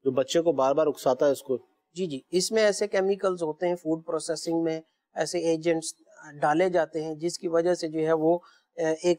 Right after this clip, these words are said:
Speaker 2: तो ये होती है कि फिर बच्चे को ख्वाहिश होती है कि मैं इनको खाऊं।
Speaker 1: मैं इनको खाऊं।
Speaker 2: नंबर दो, इन फूड्स की वजह से भी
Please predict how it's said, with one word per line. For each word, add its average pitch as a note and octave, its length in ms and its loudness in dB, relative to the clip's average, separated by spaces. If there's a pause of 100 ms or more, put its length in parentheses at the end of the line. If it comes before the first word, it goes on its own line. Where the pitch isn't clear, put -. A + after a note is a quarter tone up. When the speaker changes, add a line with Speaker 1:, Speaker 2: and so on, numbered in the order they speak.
Speaker 2:
तो F#3 80 4
ये F3+ 120 4
होती F3 280 2
है F3 60 4
कि E3+ 120 0
फिर E3 140 -2
बच्चे D#3+ 340 -2
को E3+ 100 0
ख्वाहिश F#3 420 0
होती E3 220 -2
है F#3+ 60 -2
कि G3 80 0
मैं F#3 160 2
इनको C#3+ 180 -8
खाऊं। C3 240 -10 (140)
Speaker 1:
मैं B2+ 80 2
इनको B2 160 0
खाऊं। - 180 -8
Speaker 2:
नंबर A3+ 320 0
दो, E3 560 -2 (160)
इन A#3+ 180 0
फूड्स G#3+ 460 -2
की G3 140 -4
वजह F3 300 0
से D3+ 180 -8
भी D3 380 -8